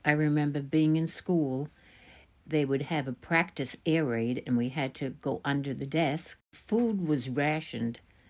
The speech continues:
We had these ration books to buy food, but m-,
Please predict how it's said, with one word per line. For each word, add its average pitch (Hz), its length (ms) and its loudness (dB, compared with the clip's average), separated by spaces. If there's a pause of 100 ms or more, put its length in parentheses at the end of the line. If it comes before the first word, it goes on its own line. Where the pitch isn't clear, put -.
(340)
We 143 180 -4
had 151 280 0
these 135 300 -2 (120)
ration 147 520 -2
books - 260 -8
to - 80 -8
buy 135 300 0
food, 131 360 -4
but 127 180 -4 (460)
m-, 160 140 -4